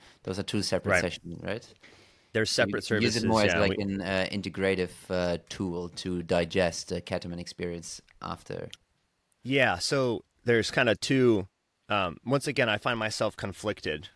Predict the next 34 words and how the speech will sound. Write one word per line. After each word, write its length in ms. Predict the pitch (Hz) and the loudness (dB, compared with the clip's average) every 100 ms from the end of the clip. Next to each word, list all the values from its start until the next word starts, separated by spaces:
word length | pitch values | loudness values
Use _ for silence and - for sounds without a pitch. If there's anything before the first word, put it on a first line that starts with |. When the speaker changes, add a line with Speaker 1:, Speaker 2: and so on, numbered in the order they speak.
| _ | _
Speaker 2:
right? 280 | 87 92 - - | 0 0 -2 -6
Because 440 | 110 143 117 104 | -4 0 0 -2
on 160 | - 120 | -4 -4
the 80 | 110 | -2
one 180 | 120 147 | -2 -2
hand, 500 | 135 120 110 104 - _ _ _ _ | 0 0 0 -4 -10 _ _ _ _
um, 460 | 98 95 92 85 80 _ _ _ _ _ _ _ _ _ | 2 2 2 -2 -12 _ _ _ _ _ _ _ _ _
as 140 | - 104 | -6 -4
a 60 | |
business 400 | 87 139 131 110 | 0 2 2 -2
owner, 360 | 95 76 73 123 - _ _ _ - - _ _ - | -2 -6 -8 -10 -14 _ _ _ -20 -20 _ _ 2
um, 600 | 98 92 90 82 76 78 _ _ _ _ _ _ - | 6 6 4 2 -4 -10 _ _ _ _ _ _ -4
we're 140 | 113 | -4
trying 320 | - 139 135 | 0 0 0
to 100 | 127 | -4
create 600 | 120 - 110 95 92 92 - _ _ - | -10 -4 0 2 4 2 -4 _ _ 0
a 540 | 92 87 85 80 78 78 _ _ _ _ _ - | 4 6 4 2 -2 -6 _ _ _ _ _ -4
sacred 420 | - 131 139 117 | 0 2 2 0
and 140 | 107 | 0
intentional 580 | 95 92 110 - 113 92 | -4 -4 -2 -2 -2 -4
container 760 | - 82 - 101 90 73 76 104 _ _ - | -4 -8 -2 0 0 0 -4 -6 _ _ -10
for 600 | - 92 87 85 80 78 _ _ _ _ _ | 2 4 6 6 4 0 _ _ _ _ _
even 220 | 131 139 117 | -6 -6 0
ketamine, 480 | 139 123 104 87 | 2 2 -2 -4
like, 160 | 107 - | -6 -6
which, 140 | 113 - | -8 -4
which, 280 | 113 - - | -4 -4 -6
which 180 | 107 | -2
some 140 | - 131 | 0 2
people 240 | 123 117 | 2 2
might 220 | 104 98 | 2 0
say 240 | - 107 95 | 2 2 2
it's 160 | 90 | 2
like, 360 | 101 90 87 - | 2 2 0 -8